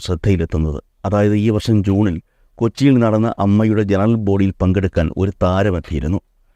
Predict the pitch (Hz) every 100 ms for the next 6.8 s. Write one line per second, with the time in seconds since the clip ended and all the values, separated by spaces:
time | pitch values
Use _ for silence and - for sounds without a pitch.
0 | _ _ - 107 120 123 110 113 - 117
1 | 113 104 95 101 101 92 95 104 104 104
2 | 101 - 95 104 107 101 95 92 - 92
3 | 87 92 85 80 - 101 - 98 98 95
4 | 98 98 95 104 104 95 95 87 90 90
5 | 80 - 92 - _ _ _ _ 117 127
6 | 135 - 123 131 135 120 98